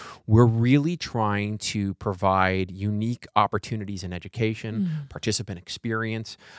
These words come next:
Speaker 1: um, working with plan sponsors to help them see that, that we are trying to tackle the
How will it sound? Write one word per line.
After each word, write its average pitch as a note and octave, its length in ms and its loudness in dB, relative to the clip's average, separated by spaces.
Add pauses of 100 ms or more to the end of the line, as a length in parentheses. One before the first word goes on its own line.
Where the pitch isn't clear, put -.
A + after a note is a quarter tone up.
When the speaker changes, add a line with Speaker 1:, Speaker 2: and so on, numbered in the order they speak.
(140)
Speaker 1:
um, F2+ 520 2
working A2+ 440 2
with G2+ 160 2
plan G2+ 260 -2
sponsors G2+ 520 0
to F#2+ 60 -2
help G#2+ 260 -2
them G2 200 -4
see G#2 240 -6
that, - 220 -12
that - 160 -8
we G#2+ 240 -4
are G#2 400 2 (260)
trying D3 460 -2
to A2 180 -8
tackle G2 880 -2
the F#2+ 400 -4